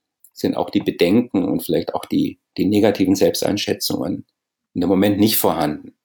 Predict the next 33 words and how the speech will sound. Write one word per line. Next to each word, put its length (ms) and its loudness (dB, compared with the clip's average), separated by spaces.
Also 140 4
es 100 -2
geht 160 2
erstmal 280 4
darum, 420 4
ähm, 500 0
mit, 320 -2
mit 180 0
dem 140 0
Zeichnen 440 0
eine 100 2
gewisse 300 0
Leichtigkeit 680 -2
in, 380 0
in 120 2
die 120 0
Arbeit 380 0
reinzubringen. 760 -8
Das 200 -4
Zweite 360 4
ist, 460 0
das 140 -4
merke 240 2
ich 180 -2
immer 240 2
wieder, 180 4
ich 140 0
habe 160 -2
persönlich 400 2
ein 80 4
sehr 140 -2
schlechtes 420 -4
Gedächtnis. 720 -10